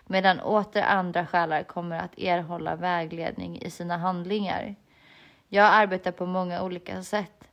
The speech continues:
Alla kommer att veta när jag är den som tar befälet. Ty kärlekens och sanningens kännetecken kommer att löpa genom allt sammans. När mina instruktioner blir hörsammade kommer du att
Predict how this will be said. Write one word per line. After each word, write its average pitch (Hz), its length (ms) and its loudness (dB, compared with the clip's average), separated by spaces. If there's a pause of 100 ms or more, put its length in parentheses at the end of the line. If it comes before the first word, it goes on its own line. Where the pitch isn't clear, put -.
(500)
Alla 196 280 6
kommer 202 300 2
att 196 100 -2
veta 190 380 0
när 170 140 -6
jag 175 300 2
är 180 520 2
den 180 320 -4
som 170 180 -8
tar 170 160 -2
befälet. 180 840 -2 (360)
Ty 214 260 2
kärlekens 185 720 -2
och 180 80 -10
sanningens 170 680 -6
kännetecken 180 840 -8
kommer 175 320 -6
att 170 80 -10
löpa 180 560 4
genom 175 500 -4
allt 180 380 -2
sammans. - 680 -8 (680)
När 208 160 4
mina 220 480 6
instruktioner 202 920 -2
blir 180 260 -2
hörsammade 185 1000 0 (140)
kommer 190 400 -2
du 190 240 -2
att - 180 -2